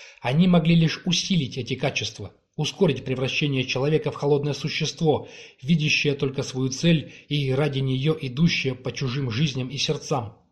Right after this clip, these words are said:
Циала или не умела любить, или любила и потерпела в этой любви поражение – став смертельно опасной для всех, кто оказался на её пути. Теперь её нет, но даже память об этой женщине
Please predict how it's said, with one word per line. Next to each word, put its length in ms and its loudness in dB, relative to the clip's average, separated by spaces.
Циала 520 6
или 280 8
не 140 8
умела 340 6
любить, 600 0
или 180 2
любила 580 0
и 160 4
потерпела 640 4
в 60 -4
этой 200 -2
любви 300 -2
поражение – 760 0
став 320 -2
смертельно 580 -2
опасной 440 -2
для 160 -4
всех, 400 0
кто 180 4
оказался 640 -2
на 80 -2
её 200 -2
пути. 520 -10
Теперь 400 2
её 240 6
нет, 320 4
но 140 0
даже 240 4
память 440 0
об 120 -2
этой 180 -2
женщине 600 0